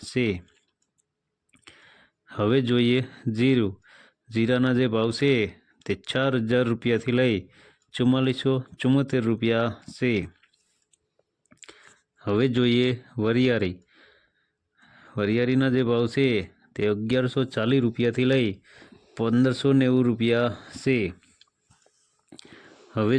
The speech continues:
જોઈએ ધાણી. ધાણીના જે ભાવ છે તે અગિયારસો સિત્તેર રૂપિયાથી લઈ પંદરસો પંચાણું રૂપિયા છે.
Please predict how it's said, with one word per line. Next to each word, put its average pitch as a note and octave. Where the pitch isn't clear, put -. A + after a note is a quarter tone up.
જોઈએ B2
ધાણી. A2+
ધાણીના B2+
જે C3+
ભાવ A#2+
છે C#3
તે -
અગિયારસો C3+
સિત્તેર C3+
રૂપિયાથી B2
લઈ B2+
પંદરસો B2
પંચાણું B2
રૂપિયા A2
છે. A#2